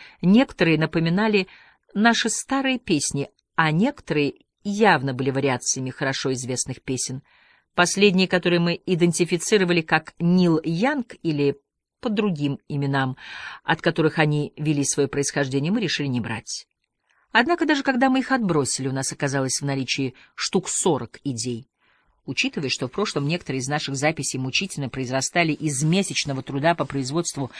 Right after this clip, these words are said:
одной единственной полезной ноты, это был весьма позитивный фонд потенциальных композиций. При наших обычных темпах работы его должно было хватить, чтобы записываться до самого двадцать первого столетия и даже дальше.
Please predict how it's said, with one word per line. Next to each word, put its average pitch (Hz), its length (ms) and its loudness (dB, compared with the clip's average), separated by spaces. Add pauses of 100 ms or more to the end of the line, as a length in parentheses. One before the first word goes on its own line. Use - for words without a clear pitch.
(220)
одной 165 520 6
единственной 135 760 -2
полезной 139 520 -2
ноты, 190 400 0 (300)
это 143 160 -6
был 127 120 -2
весьма 135 320 -2
позитивный 180 600 2
фонд 123 400 -6
потенциальных 127 640 -2
композиций. 123 760 -6 (680)
При 175 120 2
наших 175 300 4
обычных 180 480 2
темпах 127 460 -4
работы 131 480 -2 (320)
его 143 220 0
должно 139 260 4
было 165 180 4
хватить, 185 340 2
чтобы 269 260 0
записываться 175 680 0
до 156 100 2
самого 143 460 -2 (320)
двадцать 165 500 4
первого 190 300 2
столетия 196 760 0
и 117 40 -6
даже 120 260 -4
дальше. 208 440 2